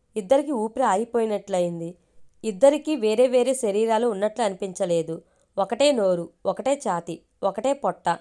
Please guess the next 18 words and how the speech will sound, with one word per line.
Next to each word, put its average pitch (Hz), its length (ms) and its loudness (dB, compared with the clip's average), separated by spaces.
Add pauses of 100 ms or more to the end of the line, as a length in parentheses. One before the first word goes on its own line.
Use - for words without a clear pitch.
(300)
కలిసిపోయారు. 196 680 0 (300)
కలిసిపోయి 240 540 0
ఎక్కడెక్కడికో 220 680 -4
ప్రయాణం 208 440 0 (100)
చేస్తున్నారు. 175 600 -4 (360)
అతని 240 260 0
తల 214 160 0
నిమురుతుంది. 202 680 -4 (380)
అతను 262 220 0
ఆమె 240 180 4
మెడలో 208 360 0
తల 202 240 0
దాచుకుని 208 500 -2 (300)
ఆయాసం 214 380 0
తీర్చుకుంటున్నాడు. 175 840 -6 (420)
కాసేపటి 233 500 0
తర్వాత, 214 440 0 (400)
"బావా?" 180 340 -2